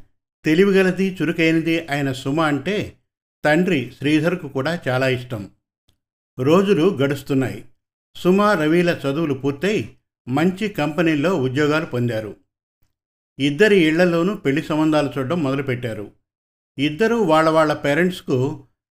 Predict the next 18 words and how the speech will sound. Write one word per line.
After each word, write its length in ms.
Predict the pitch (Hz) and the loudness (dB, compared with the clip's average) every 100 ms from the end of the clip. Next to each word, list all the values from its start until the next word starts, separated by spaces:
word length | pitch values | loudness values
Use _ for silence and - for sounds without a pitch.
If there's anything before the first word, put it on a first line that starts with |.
| _ | _
తమ 200 | 151 151 | 2 2
ప్రేమ 380 | 139 143 147 190 | -2 -2 0 2
విషయం 320 | 160 147 165 | 0 0 -2
చెప్పి 500 | 151 139 139 156 147 | -2 -4 -4 -4 -4
తమ 300 | 180 139 135 | -4 -4 -2
నిర్ణయాన్ని 600 | 123 127 139 156 147 123 | -2 -2 -2 -2 -2 -2
తెలిపారు. 580 | 123 127 127 120 95 98 _ _ _ _ _ _ _ 127 | -4 -4 -2 -4 -6 -12 _ _ _ _ _ _ _ -2
ఇరు 200 | 151 202 | 0 0
కుటుంబాల 520 | 202 190 185 185 170 | -2 0 4 4 2
పెద్దలు 640 | 170 135 151 208 170 - - _ _ _ | 0 -2 -2 0 -2 -4 -18 _ _ _
ఏవేవో 520 | 127 147 170 185 202 | 0 2 4 2 0
కారణాలతో 640 | 202 143 139 156 151 127 175 | -2 0 2 2 -2 -2 -6
పెళ్లికి 540 | 180 139 151 - 165 | -2 -4 -4 -4 -4
అంగీకరించలేదు. 920 | 131 135 147 143 135 113 110 110 104 110 _ _ _ _ _ _ _ - | -2 -2 -2 -4 -4 -4 -6 -8 -10 -14 _ _ _ _ _ _ _ -6
ఒక 180 | 156 165 | -2 0
రోజున 460 | 139 190 220 185 | 0 0 0 0
రవి, 360 | 131 139 156 185 | 2 2 2 0
సుమ 500 | 185 139 147 131 | 0 0 0 -2